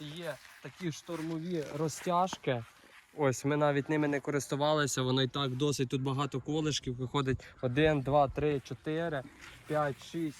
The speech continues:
сім, вісім, дев'ять, десять, одинадцять, дванадцять. Дванадцять по периметру стають самої палатки. І ще чотири колишка, можна розтягнути палатку, коли сильно штормовий вітер.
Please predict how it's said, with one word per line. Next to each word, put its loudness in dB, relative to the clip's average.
сім, -6
вісім, -14
дев'ять, -8
десять, -12
одинадцять, -6
дванадцять. -2
Дванадцять -4
по 0
периметру 0
стають 0
самої 0
палатки. 2
І -6
ще 0
чотири 6
колишка, 4
можна 4
розтягнути 0
палатку, 2
коли -2
сильно 0
штормовий -4
вітер. -6